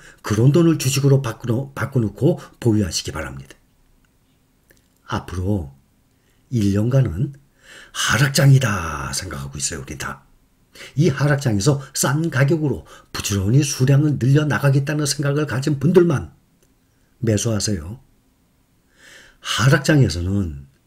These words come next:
매수 후에도 얼마든지 더 밑으로 떨어진다는 것 항상 예상을 해야 합니다. 특히 이번 칠월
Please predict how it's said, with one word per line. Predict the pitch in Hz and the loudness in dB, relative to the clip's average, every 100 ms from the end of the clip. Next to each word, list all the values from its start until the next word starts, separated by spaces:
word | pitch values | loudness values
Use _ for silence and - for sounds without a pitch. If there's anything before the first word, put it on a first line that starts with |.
| _ _ _ _ - | _ _ _ _ 0
매수 | 113 127 143 | 4 4 2
후에도 | - 170 139 95 - - - | 2 4 4 2 -10 -20 -16
얼마든지 | - 101 104 131 139 160 139 | -6 0 4 4 4 0 0
더 | 151 | 0
밑으로 | 139 139 - 147 | 0 -2 -2 -4
떨어진다는 | 170 147 - 127 120 120 | 0 0 2 0 0 0
것 | 135 - | 0 2
항상 | 135 123 123 - - | 2 2 -2 -8 0
예상을 | 110 117 117 120 120 101 | 4 4 2 0 -2 -2
해야 | 107 | -6
합니다. | 80 71 65 - - _ _ _ _ _ | -6 -12 -14 -16 -20 _ _ _ _ _
특히 | - - - - 69 - _ _ _ _ | -10 -4 0 0 -2 -12 _ _ _ _
이번 | 123 107 101 | -2 0 0
칠월 | - 127 71 | -2 -2 -4